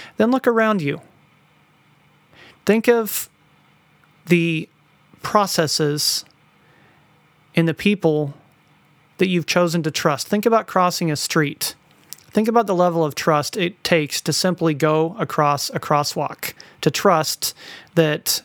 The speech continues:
the city planners or engineers or whoever it was responsible for creating a system to walk across the street,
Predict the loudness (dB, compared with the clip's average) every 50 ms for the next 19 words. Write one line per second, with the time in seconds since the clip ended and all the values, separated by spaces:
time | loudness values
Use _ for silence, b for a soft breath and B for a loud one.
0 | _ _ _ _ _ _ 0 2 2 2 0 0 0 0 0 0 -2 0 0 0
1 | 0 2 0 0 0 0 -2 0 0 0 0 0 0 0 0 0 0 0 0 -2
2 | -2 -2 -2 -4 -6 -8 -10 -10 -12 -12 -10 -6 0 0 2 4 4 2 2 0
3 | 0 0 2 0 0 0 -2 -4 -4 0 0 0 0 0 0 0 -2 -2 -2 -2
4 | -6 -6 -4 -2 0 0 2 2 0 0 0 -2 -4 -6 B B B B B B
5 | B -4 0 2 2 2 2 2 -2 0 0 2 2 2 2 0 -2 -4 -2 -2
6 | -2 -2 -2 -2 -4 -4 -2 0 0 0 -2 -2 -6 -10 -12